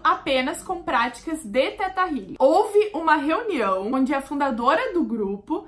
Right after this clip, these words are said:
ela falou numa reunião na London School of Economics, Escola de Londres de Economia, e durante essa reunião ela falou que ela conseguiu fazer que a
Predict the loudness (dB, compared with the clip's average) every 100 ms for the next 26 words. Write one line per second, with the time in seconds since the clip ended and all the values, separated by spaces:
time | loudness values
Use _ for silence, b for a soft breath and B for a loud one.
0 | B -4 0 2 0 2 4 4 2 4
1 | 6 6 4 0 0 2 0 0 2 2
2 | 2 2 4 4 0 -4 -4 -2 -2 -2
3 | -6 -2 0 2 0 0 -8 -8 -6 -2
4 | -2 2 0 0 -4 -6 -8 -8 -10 -10
5 | -2 0 2 2 2 2 0 0 -2 -4
6 | -6 -4 0 0 0 0 0 -2 -4 -2
7 | 0 -2 -2 -6 -8 -10 b b 0 2
8 | 2 6 6 6 2 -2 -2 -2 -2 -2
9 | -2 0 -2 -2 -2 -2 -2 -4 -2 4
10 | 6 6 4 0 0 -2 -2 -4 -6 4
11 | 6 8 4 -4 0 4 6 6 4 2
12 | 2 2 -4 -6 -6 -4 -4 -2 -2 -6
13 | -14 -6 2 4 4 2 2 0 -4